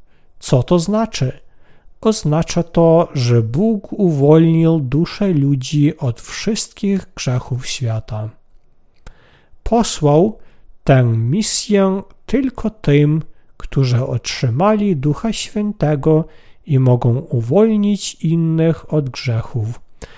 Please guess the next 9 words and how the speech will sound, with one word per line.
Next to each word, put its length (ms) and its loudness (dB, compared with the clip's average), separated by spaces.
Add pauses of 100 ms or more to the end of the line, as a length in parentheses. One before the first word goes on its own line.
(320)
Człowiek 640 0
ma 200 0
ciało 600 0
i 180 -2
duszę. 520 -4 (680)
Jego 380 0
ciało 680 4 (120)
i 120 0
dusza 640 0